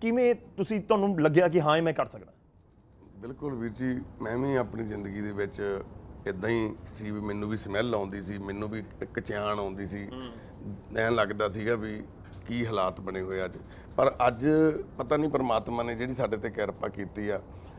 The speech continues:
Speaker 2: ਮੈਂ ਉਸ ਚੀਜ਼ ਨੂੰ ਦੁੱਖ ਕਹਾਂ ਜਾਂ ਸੁੱਖ ਕਹਾਂ। ਜਦੋਂ ਨਾਈਨਟੀ ਨਾਈਨ ਦੇ ਵਿੱਚ ਮੇਰੇ ਫਾਦਰ ਸਾਹਿਬ ਸਰਦਾਰ ਜੋਗਿੰਦਰ ਸਿੰਘ ਜੀ ਫੌਜ ਦੇ ਵਿੱਚੋਂ ਰਿਟਾਇਰ ਸੀ, ਉਹਨਾਂ ਨੇ ਇਕਾਹਠ, ਇਕਹੱਤਰ ਵਾਲੀ ਲੜਾਈ ਦੇ ਵਿੱਚ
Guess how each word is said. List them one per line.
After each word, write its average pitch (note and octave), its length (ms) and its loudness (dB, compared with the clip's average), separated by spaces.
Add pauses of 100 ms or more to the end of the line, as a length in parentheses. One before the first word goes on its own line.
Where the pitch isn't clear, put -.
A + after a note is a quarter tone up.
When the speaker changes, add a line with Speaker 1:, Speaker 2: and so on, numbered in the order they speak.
(200)
Speaker 2:
ਮੈਂ A#2 120 4
ਉਸ A#2 160 4
ਚੀਜ਼ B2+ 140 2
ਨੂੰ C#3 140 4
ਦੁੱਖ A2 220 4
ਕਹਾਂ B2 320 2
ਜਾਂ A#2+ 120 2
ਸੁੱਖ - 300 -4
ਕਹਾਂ। A2 240 0
ਜਦੋਂ A#2 420 4 (580)
ਨਾਈਨਟੀ A2+ 280 2
ਨਾਈਨ A2 280 2
ਦੇ A#2 80 0
ਵਿੱਚ A2+ 240 -2
ਮੇਰੇ A2+ 220 -2
ਫਾਦਰ F#2+ 300 -2
ਸਾਹਿਬ G#2+ 280 4
ਸਰਦਾਰ G2 300 0
ਜੋਗਿੰਦਰ F#2+ 340 -6
ਸਿੰਘ G#2 220 -4
ਜੀ G2+ 140 -6 (320)
ਫੌਜ F#2+ 240 0
ਦੇ G2 100 -2
ਵਿੱਚੋਂ G2 280 -4
ਰਿਟਾਇਰ F#2+ 320 -2
ਸੀ, F#2+ 220 -6 (540)
ਉਹਨਾਂ A2+ 200 2
ਨੇ A#2+ 240 4 (1300)
ਇਕਾਹਠ, A2 300 4
ਇਕਹੱਤਰ A#2 580 0
ਵਾਲੀ A2 320 0 (180)
ਲੜਾਈ G#2 280 0
ਦੇ G#2 100 -2
ਵਿੱਚ G#2 500 -4